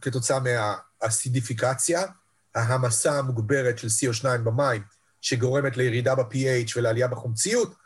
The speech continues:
מה שפוגע כמובן ביצורים חיים ברמה המיקרוסקופית ומעלה, ואני עוד לא דיברתי בכלל על,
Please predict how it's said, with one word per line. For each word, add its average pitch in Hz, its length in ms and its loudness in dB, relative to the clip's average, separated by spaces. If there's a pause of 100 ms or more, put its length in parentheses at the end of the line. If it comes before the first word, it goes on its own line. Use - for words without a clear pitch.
(320)
מה 143 200 2
שפוגע 139 540 0
כמובן 135 540 0
ביצורים 120 600 0
חיים 123 520 -2
ברמה 135 460 0
המיקרוסקופית 123 680 -2 (480)
ומעלה, 113 580 2 (640)
ואני 117 120 0
עוד 113 100 2
לא 151 100 4
דיברתי 156 360 0
בכלל 131 360 0
על, 110 140 0